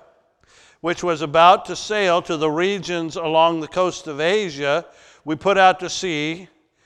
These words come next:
accompanied by Aristarchus, a Macedonian of Thessalonica. The next day we put in at Sidon, and Julius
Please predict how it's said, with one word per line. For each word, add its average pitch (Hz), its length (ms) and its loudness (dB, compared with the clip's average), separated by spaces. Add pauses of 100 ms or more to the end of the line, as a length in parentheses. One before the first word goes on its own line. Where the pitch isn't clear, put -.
(280)
accompanied 165 640 -4
by 156 220 2
Aristarchus, 170 1120 -4
a 139 80 -12
Macedonian 160 1080 -4 (560)
of 131 180 -8
Thessalonica. 139 880 -4 (560)
The 170 140 0
next 208 280 2
day 190 160 0
we 180 160 -2
put 190 220 -2
in 180 260 0
at 165 480 2
Sidon, 175 760 -2 (480)
and 175 240 -2
Julius 196 880 -4